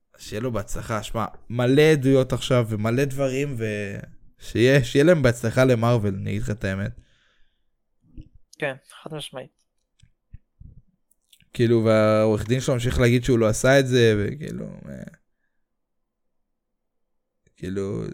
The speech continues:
Speaker 1: לא נראה לי כבר יעזור לך.
Speaker 2: כן, זהו, הוא נמצא באמת במצב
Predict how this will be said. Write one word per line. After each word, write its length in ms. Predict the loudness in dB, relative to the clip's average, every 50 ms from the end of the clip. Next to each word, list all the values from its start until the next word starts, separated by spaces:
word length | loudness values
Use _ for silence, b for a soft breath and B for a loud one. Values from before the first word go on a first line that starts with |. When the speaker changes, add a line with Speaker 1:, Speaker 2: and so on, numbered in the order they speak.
| -12
Speaker 1:
לא 180 | -8 -6 -4 -2
נראה 200 | -2 0 0 0
לי 120 | 0 -2
כבר 200 | -2 -2 -2 0
יעזור 360 | 0 0 0 -2 -2 -4 -4 -4
לך. 120 | -4 -4 -4 -4 -6 -10 -14 -20 -20 -20 _ _ _ _ _ _ _ _ _ _ _ _ _ _ _ _ _ _ _ _ _ _ _ _ _ _ _ -8
Speaker 2:
כן, 240 | -6 -4 -4 -6 -6
זהו, 200 | -6 -4 -4 -4
הוא 380 | -4 -2 0 2 2 2 2 0
נמצא 340 | -2 -4 -2 2 4 4 4
באמת 320 | 4 2 2 2 2 0 2
במצב 640 | 2 0 0 0 -2 -6 -2 2 4 6 6 4